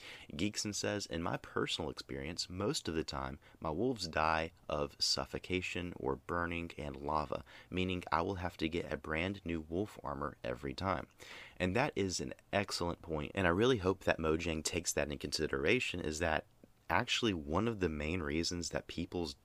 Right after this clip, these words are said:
wolves die is not necessarily because of a mob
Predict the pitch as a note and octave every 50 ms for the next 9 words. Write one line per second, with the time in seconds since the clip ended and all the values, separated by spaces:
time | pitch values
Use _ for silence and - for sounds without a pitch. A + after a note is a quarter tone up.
0 | - - - B1+ B1 C#2 D#2 E2 F2 E2 D#2 C2+ C2 - - - - D2 D2 D2
1 | F#2 A2 G2+ D2+ D2 D2+ - - C#2+ C#2+ D2+ D#2+ F2+ - - G2+ A2+ - G#2 -
2 | - - E2+ F#2 F2+ E2+ D2+ D#2 D#2 - - D#2+ D#2 - D2 C#2 C2+ B1+ B1+ B1+
3 | C2+ B1+ B1+ C2+ E2+ F#2+ G2+ G#2+